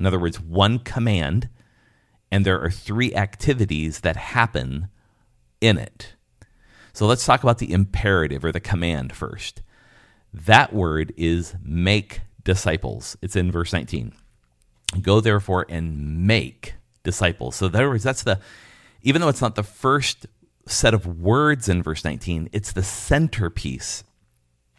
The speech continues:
of verses nineteen and the beginning of verse twenty. Make disciples.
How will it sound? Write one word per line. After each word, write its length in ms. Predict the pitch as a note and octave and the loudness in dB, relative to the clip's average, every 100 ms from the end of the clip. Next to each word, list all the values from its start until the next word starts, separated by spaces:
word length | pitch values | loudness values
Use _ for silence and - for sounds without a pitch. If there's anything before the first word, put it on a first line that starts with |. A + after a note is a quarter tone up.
| - | -4
of 100 | F#2+ | 0
verses 340 | G2+ - F2+ | 0 0 0
nineteen 380 | F2 F#2 - F#2+ | 0 -2 0 2
and 100 | F2+ | 2
the 60 | D2+ | 0
beginning 300 | D2+ F2 E2 | -2 -2 -2
of 80 | D2+ | -4
verse 180 | C#2+ | -8
twenty. 320 | - C#2+ B1+ - - _ - | -6 -6 -6 -12 -20 _ -6
Make 540 | D#2+ F2+ A2 B2 - | 0 4 6 4 0
disciples. 640 | G2 G2 F2+ A2 A#2 - | -2 0 0 -2 -12 -14